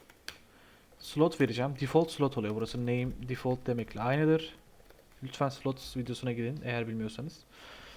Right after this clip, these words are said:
Burada app, e, home view'da ise artık iki nokta text yerine iki nokta text yerine artık ben bunu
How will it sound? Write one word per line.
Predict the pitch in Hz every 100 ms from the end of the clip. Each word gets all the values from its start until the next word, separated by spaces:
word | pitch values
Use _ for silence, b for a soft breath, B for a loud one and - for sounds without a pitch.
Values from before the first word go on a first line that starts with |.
| B B B -
Burada | 131 -
app, | 156 156 - -
e, | 139
home | 127 156 170
view'da | 180 135
ise | 117 -
artık | 139 139 156 - -
iki | 135
nokta | 160 160 151
text | 175 180 - -
yerine | 127 113 110 123 160 - - - - - - - b b b b b b b - -
iki | - 160
nokta | 156 156
text | 170 170 - -
yerine | 120 127 107
artık | 147 147 151 143
ben | 156 151
bunu | 127 123